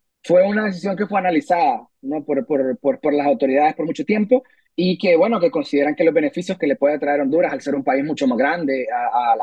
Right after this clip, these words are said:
al, al, al poder comprar más productos, por ejemplo, de la gente, el, el, el beneficio puede que sea mayor. O sea, ah, yo, yo, yo te-,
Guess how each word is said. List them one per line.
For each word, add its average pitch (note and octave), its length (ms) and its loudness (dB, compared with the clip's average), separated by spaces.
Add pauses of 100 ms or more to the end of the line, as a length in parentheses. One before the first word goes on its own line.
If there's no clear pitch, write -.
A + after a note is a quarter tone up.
al, A#2+ 100 -2
al, A#2+ 200 0
al A#2+ 200 0 (120)
poder D3 300 4
comprar D3+ 380 0
más - 180 0
productos, C#3+ 500 0
por C3 140 0
ejemplo, C#3 340 0
de B2 100 2
la A#2+ 80 -2
gente, D3+ 440 -2 (520)
el, D#3 280 4
el, C#3+ 420 2 (580)
el D3+ 460 2 (500)
beneficio F#3+ 680 0
puede A3 300 -2
que F#3 80 -8
sea F3+ 220 -2
mayor. C#3 500 0
O - 80 -20
sea, C#3 160 -4 (220)
ah, C3 60 -4
yo, E3 180 0
yo, F#3 220 -4
yo G#3 120 -2 (320)
te-, F#3 160 -2